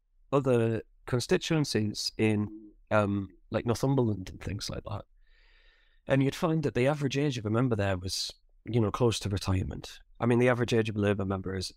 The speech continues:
is in the fifties, in spite of the fact that we're supposed to be this, you know, very youth-oriented party. It's still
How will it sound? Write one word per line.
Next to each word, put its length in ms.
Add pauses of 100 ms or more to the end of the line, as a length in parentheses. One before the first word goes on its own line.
is 180
in 100
the 80
fifties, 600
in 80
spite 260
of 60
the 80
fact 220
that 100
we're 80
supposed 420
to 60
be 320
this, 300 (140)
you 100
know, 140
very 300
youth-oriented 720
party. 260
It's 140
still 440